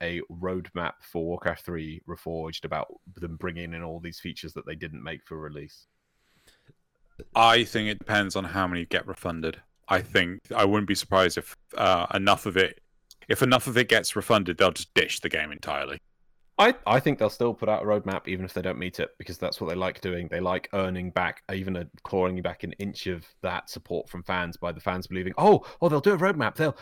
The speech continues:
Speaker 1: they'll definitely do it within the next six months, six months." And then six months later, Blizzard doesn't care because it doesn't matter if they meet the roadmap then. But now, if they put the roadmap out, people are like, "Oh yeah, we'll forgive you now because you, you're going to do it."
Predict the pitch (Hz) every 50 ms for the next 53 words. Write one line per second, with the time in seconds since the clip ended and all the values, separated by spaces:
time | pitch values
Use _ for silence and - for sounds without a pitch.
0 | - - - 147 143 - 196 190 - 196 165 131 - 160 202 196 151 123 - 123
1 | 123 139 - - - 143 - - - - 143 151 127 120 - - - 147 - -
2 | 139 127 104 - - 95 95 110 - - 107 95 - 101 101 98 - - 90 87
3 | - - - _ _ _ _ _ _ _ - - 104 95 95 82 82 87 82 -
4 | 92 82 64 - - - 87 - 95 82 78 - - 85 87 82 82 85 82 82
5 | - - 85 85 85 82 - 76 87 87 82 - 71 - _ - - 57 53 -
6 | - - - _ - 104 101 95 101 110 104 90 85 82 80 - - 85 78 90
7 | - 90 90 92 95 87 80 - - 69 64 - 92 82 - 85 85 85 - -
8 | 160 170 151 139 131 123 117 110 110 - - 95 - 110 90 85 80 80 82 76
9 | - 92 95 101 - - - - - 95 90 - - 107 104 101 98 95 90 87
10 | 85 - - 85 76 90 82 78 78 - - - -